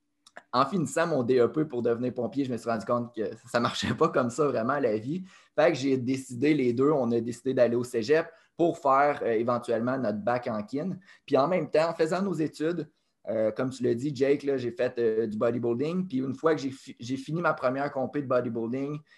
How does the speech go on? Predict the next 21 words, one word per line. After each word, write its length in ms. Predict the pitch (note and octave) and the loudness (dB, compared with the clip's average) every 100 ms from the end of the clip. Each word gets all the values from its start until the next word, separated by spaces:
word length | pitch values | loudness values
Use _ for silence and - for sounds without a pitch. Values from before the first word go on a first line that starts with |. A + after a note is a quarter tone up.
| _ _ | _ _
euh, 200 | G2+ A2 | 0 2
les 180 | A2+ C#3 | 4 4
deux, 140 | C#3 E3 | 4 2
on 140 | D#3 | 2
a 80 | C3 | 0
commencé 480 | C3+ C3 B2 - D3 | 0 2 0 0 -2
le 80 | |
powerlifting 640 | C3+ C#3 C3 B2+ C#3+ C#3+ C#3+ - | 2 2 2 -2 -4 -6 -6 -2
en 140 | B2+ | 0
même 240 | B2 A#2 | 0 -2
temps. 240 | A#2 B2+ C#3 | -2 -4 -4
Fait 100 | G#2 | -10
que 200 | G#2 G#2 | -8 -6
ça, 160 | G#2+ A#2+ | -6 -8
ça 80 | - | -8
fait 280 | G#2+ G#2 G#2 | -6 -4 -6
une 180 | A2 G2+ | -10 -6
couple 200 | B2 A#2+ | -4 0
d'années 360 | B2 A2+ A#2+ | 0 0 -2
là, 120 | B2+ | -2
déjà. 400 | A2+ A2+ A2 C3 | -2 -4 -2 -6